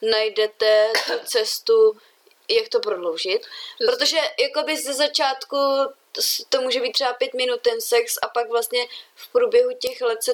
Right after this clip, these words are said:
Speaker 1: to bude prodlužovat, pak se to zase bude. Zase to bude, <laughs> pak ke konci života to zase bude pět minut, jo.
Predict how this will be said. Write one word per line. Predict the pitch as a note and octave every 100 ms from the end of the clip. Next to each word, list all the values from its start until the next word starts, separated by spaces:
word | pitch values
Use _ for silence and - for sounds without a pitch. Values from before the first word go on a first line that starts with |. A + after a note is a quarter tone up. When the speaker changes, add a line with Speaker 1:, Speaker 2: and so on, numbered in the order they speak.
| -
Speaker 1:
to | A#3
bude | A3 A#3+ B3+
prodlužovat, | A3+ A3 G#3+ A#3+ A#3 A3+ G#3+ G#3+ -
pak | G3+
se | G#3
to | G3
zase | F#3+ F3+ F3+
bude. | E3 E3 - - - - _ _ -
Zase | A4 - C#4
to | D4 C4
bude, | C4+ B3+ G#3
<laughs> | -
pak | C#4 -
ke | B3
konci | B3+ B3 B3+
života | B3+ A#3+ B3+
to | A#3+
zase | A#3 C4+ A3 C#4
bude | A#3+ B4
pět | C#4 -
minut, | A#3+ A#3+ B3+
jo. | B3